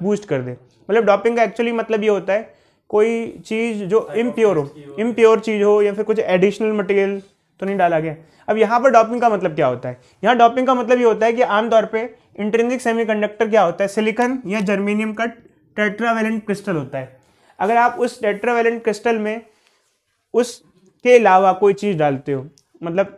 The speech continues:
सिलिकॉन या जर्मेनियम के अलावा और कोई चीज़ बाहर से ऐड करते हो, तो इसे क्या कहा जाता है? डोपिंग। अब डोपिंग करने से क्या होता है बच्चे? डोपिंग मतलब कुछ चीज़ आप अलग से डाल रहे हो, तो उससे कंडक्शन को इम्प्रूव किया जा सकता है। किस प्रकार किया जा सकता है?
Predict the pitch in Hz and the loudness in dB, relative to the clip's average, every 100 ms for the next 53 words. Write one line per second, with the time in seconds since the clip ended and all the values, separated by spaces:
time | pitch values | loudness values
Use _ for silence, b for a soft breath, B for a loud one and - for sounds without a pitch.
0 | _ - 196 196 214 214 208 190 190 202 | _ -8 -2 0 0 0 0 0 0 -2
1 | 202 202 180 190 185 - - 196 208 202 | -2 0 2 2 -2 -8 0 2 4 2
2 | 202 202 190 - _ _ - 175 190 180 | 0 -2 -6 -8 _ _ -10 -4 -2 0
3 | 180 180 180 175 156 160 185 - _ _ | 0 0 0 -4 -4 -6 -8 -10 _ _
4 | 196 190 196 185 180 175 160 156 196 208 | -6 -2 -2 0 0 0 -2 -4 -6 -8
5 | _ _ _ 160 156 139 139 131 b b | _ _ _ -4 -4 -4 -8 -12 b b
6 | b b - 202 196 208 254 285 254 247 | b b -4 0 4 2 2 0 2 2
7 | 262 269 240 233 214 226 220 208 196 202 | 0 0 2 2 2 0 0 0 0 0
8 | 240 233 233 214 - 226 226 233 220 220 | -2 -2 -4 -6 -4 -4 0 2 2 2
9 | 220 - 190 185 185 226 B B B _ | -2 0 2 2 0 -4 B B B _
10 | 226 220 - 247 233 - _ - 214 214 | 0 0 2 2 0 -10 _ -4 0 0
11 | 202 226 226 226 214 220 226 208 165 151 | 0 -2 -2 -2 -2 2 2 2 0 0
12 | 131 135 - 127 - _ - 240 233 233 | 0 -6 -10 -14 -14 _ -6 -4 -2 2
13 | 226 214 220 214 208 208 196 208 | 2 2 2 2 -2 -2 -2 -2